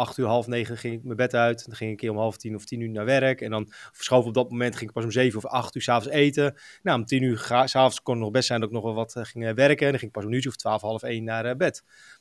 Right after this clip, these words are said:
Dat was een heel natuurlijk ritme. Ik voelde me nooit moe. Nou, sinds een, eh, jaar of zes heb ik, eh, ki-, eh, jonge kinderen. En, eh, ja, is dat, eh, ritme natuurlijk rigoureus, eh,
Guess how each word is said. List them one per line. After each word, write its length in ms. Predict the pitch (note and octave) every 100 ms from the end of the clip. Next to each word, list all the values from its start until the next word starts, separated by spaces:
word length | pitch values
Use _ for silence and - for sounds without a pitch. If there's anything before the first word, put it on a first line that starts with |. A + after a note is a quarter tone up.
| _
Dat 280 | C3+ - -
was 240 | C3 B2+ A#2+
een 80 |
heel 180 | B2 C#3
natuurlijk 380 | B2 A#2+ C#3+ A#2+
ritme. 260 | C#3 D3 D3+
Ik 80 | C#3+
voelde 200 | C#3 B2+
me 60 | B2+
nooit 200 | B2+ A#2
moe. 260 | B2+ F#3+ F#3+ _ _ _
Nou, 220 | E3 A#2+
sinds 240 | B2 B2 C#3+
een, 120 | B2+
eh, 140 | C3
jaar 220 | C3+ C#3
of 80 | C3+
zes 300 | - C#3+ -
heb 140 | C3+ C3+
ik, 100 | C3+
eh, 200 | C3 B2
ki-, 200 | F3+ -
eh, 320 | C#3+ C3 C3
jonge 400 | C#3+ C#3 D#3 C#3
kinderen. 500 | F3+ E3+ C#3 C3 F#3+ - - -
En, 200 | F3 D3+
eh, 60 | D#3
ja, 160 | C#3
is 80 | C#3
dat, 140 | D3 E3
eh, 180 | D#3
ritme 220 | D3+ G3 D#3+
natuurlijk 280 | C#3+ C#3
rigoureus, 420 | G3 G3 C#3+ C3 -
eh, 240 | F3 C#3